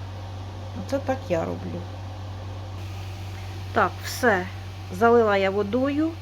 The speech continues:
проколошматила, покрутила бутильками.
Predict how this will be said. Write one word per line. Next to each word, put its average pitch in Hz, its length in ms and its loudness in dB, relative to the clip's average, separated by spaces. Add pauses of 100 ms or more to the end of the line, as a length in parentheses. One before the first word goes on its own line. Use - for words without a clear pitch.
(1040)
проколошматила, 254 1200 4 (560)
покрутила 247 680 4
бутильками. 233 920 4